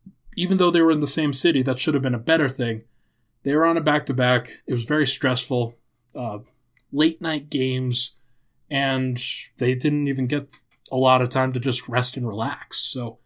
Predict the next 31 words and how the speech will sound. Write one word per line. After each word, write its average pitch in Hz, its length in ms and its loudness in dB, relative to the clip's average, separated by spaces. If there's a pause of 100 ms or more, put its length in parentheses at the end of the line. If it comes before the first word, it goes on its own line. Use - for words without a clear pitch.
(720)
I 160 140 2
wish 208 300 2
that 156 120 0
Denver 139 300 0
had 127 320 0
more 127 180 0
of 120 100 -2
these 123 200 2
on 120 140 0
the 110 60 -4
schedule. 123 560 -2 (360)
Michael 143 260 -2
Malone 123 360 2
had 120 200 -2
made 123 220 0
a 113 100 -2 (140)
similar 120 400 0
comment 120 440 -2
at 123 60 -6
the 127 80 -8
beginning 127 460 -2
of 117 240 -6
the, 123 240 -2 (440)
when 139 220 0
Denver 147 300 2
was 143 120 2
kinda 139 220 2
going 127 260 4
through 131 160 0
their 127 100 0
struggles 127 720 -4